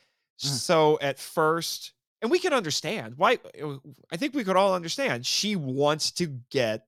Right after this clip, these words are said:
Speaker 2: the person, the villain
Speaker 1: Mm-hmm.
Speaker 2: who killed her mother. That
Speaker 1: Mm-hmm.
Speaker 2: just makes sense.
Speaker 1: Mm-hmm.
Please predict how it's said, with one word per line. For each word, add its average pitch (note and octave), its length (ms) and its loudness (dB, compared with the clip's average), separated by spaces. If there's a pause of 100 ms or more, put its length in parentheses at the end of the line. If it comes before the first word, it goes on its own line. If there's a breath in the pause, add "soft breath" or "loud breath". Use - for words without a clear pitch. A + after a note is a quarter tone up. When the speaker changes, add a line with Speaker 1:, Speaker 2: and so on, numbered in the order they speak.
(140)
Speaker 2:
the B2+ 100 -6
person, A2+ 560 -8 (800)
the C#3 80 -2
villain A#2 640 -2 (480)
Speaker 1:
Mm-hmm. C#3 120 -8
Speaker 2:
who D#3 100 2
killed D#3 260 6
her C#3 140 0
mother. A#2 400 -4 (260)
That D3+ 140 4
Speaker 1:
Mm-hmm. D#3+ 40 -4
Speaker 2:
just C#3+ 220 0
makes C3+ 320 2
sense. - 520 -4 (380)
Speaker 1:
Mm-hmm. C#3+ 160 -4